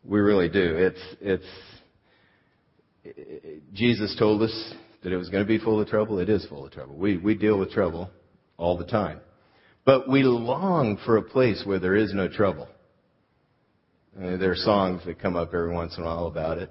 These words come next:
like, I'm sorry for this, but the only one I could think of today was Kokomo.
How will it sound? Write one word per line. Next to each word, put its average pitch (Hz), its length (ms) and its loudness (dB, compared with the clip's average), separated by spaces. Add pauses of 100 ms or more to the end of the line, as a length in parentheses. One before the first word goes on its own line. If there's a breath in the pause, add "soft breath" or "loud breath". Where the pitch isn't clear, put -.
(160)
like, 76 320 -20 (1400 loud breath)
I'm 104 160 -2
sorry 87 440 0
for 87 80 -10
this, 80 300 -10
but 87 140 -8
the 92 100 -2
only 101 220 2
one 95 160 -2
I 87 100 -2
could 85 160 -10
think 87 220 -4
of 76 160 -4
today 76 260 -8
was 71 160 -14
Kokomo. 71 640 -6